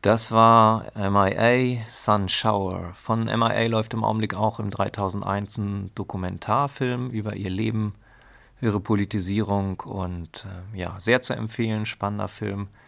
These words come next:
Schön, einfach. Ähm, schaut ihn euch an, guckt auf die Seite von dreitausendeins. Da stehen die Termine. Der läuft diese Woche auf jeden Fall noch.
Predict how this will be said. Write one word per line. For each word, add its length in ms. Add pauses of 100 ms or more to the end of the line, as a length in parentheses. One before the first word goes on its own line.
(720)
Schön, 500 (300)
einfach. 720
Ähm, 400
schaut 300
ihn 100
euch 200
an, 420 (360)
guckt 280
auf 100
die 100
Seite 300
von 160
dreitausendeins. 960 (880)
Da 320
stehen 300
die 120
Termine. 840 (560)
Der 120
läuft 280
diese 200
Woche 220
auf 160
jeden 220
Fall 240
noch. 380